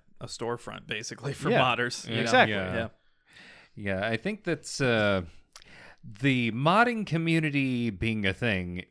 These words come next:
Speaker 3: is because it's going to be on P C. It's inevitable.
Speaker 1: Mm-hmm.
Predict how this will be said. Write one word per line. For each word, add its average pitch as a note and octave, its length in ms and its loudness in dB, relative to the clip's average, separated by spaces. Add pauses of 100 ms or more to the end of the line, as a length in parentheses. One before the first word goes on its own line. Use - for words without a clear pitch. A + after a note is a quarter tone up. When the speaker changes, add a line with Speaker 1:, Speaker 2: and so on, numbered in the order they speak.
(120)
Speaker 3:
is G2 560 0 (260)
because C#3+ 280 6
it's G2+ 120 -4
going G#2+ 220 0
to F2 60 -10
be F#2 140 -4
on E2 100 -8
P G2 140 -6
C. F#2 220 -6
It's A2 140 -4
inevitable. D#2+ 640 -2 (140)
Speaker 1:
Mm-hmm. A#2+ 200 -12